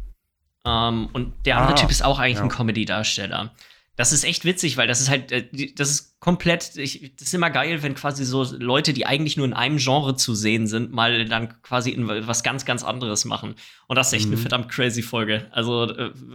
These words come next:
Speaker 1: die, die alle-, die lohnt sich, die, der Rest, würde ich sagen, ist so, da muss man, glaub ich, so ein bisschen dieses, so Psycho-, Psycho-Horror so ein bisschen mögen. Wobei es nicht wirklich Horror ist. Es gibt keine Jumpscares oder so in keiner einzigen Folge, die wir bisher gesehen haben. Es ist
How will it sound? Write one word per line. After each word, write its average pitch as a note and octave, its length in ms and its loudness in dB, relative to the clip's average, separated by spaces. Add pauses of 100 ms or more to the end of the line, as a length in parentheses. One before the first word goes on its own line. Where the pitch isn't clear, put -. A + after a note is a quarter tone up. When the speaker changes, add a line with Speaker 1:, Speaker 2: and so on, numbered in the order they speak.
(680)
Speaker 1:
die, E3+ 200 -4
die G3+ 180 4
alle-, C#3+ 220 2
die D#3 220 -2
lohnt D#3+ 300 6
sich, C#3 280 0
die, B2+ 220 -2
der B2+ 160 0
Rest, C3+ 260 0
würde A#2+ 140 0
ich A#2 80 -4
sagen, A2+ 320 0
ist G#2+ 160 -4
so, G#2+ 100 0
da A2 80 2
muss A#2 220 0
man, A2+ 120 0
glaub G#2+ 160 2
ich, - 200 -6
so G#2+ 80 -6
ein G#2+ 80 -4
bisschen G#2+ 260 -2
dieses, G2+ 460 -4 (760)
so - 200 -20
Psycho-, G2+ 640 2 (240)
Psycho-Horror G#2 640 0
so G#2 100 0
ein G2 80 -2
bisschen G2+ 340 0
mögen. G2+ 260 -4
Wobei G#2+ 160 2
es - 120 2
nicht C3+ 140 -2
wirklich C3 340 -4
Horror B2 320 0
ist. F2+ 220 -4
Es A2 100 0
gibt - 160 -4
keine C3 240 0
Jumpscares G2+ 680 0
oder F#2+ 160 -4
so G#2 120 -8
in G#2+ 80 -6
keiner G#2 260 -10
einzigen G2 360 -6
Folge, E2+ 380 -8
die - 140 -20
wir F#2 100 -20
bisher - 300 -18
gesehen F2 340 -12
haben. - 220 -12
Es - 140 -18
ist - 260 -4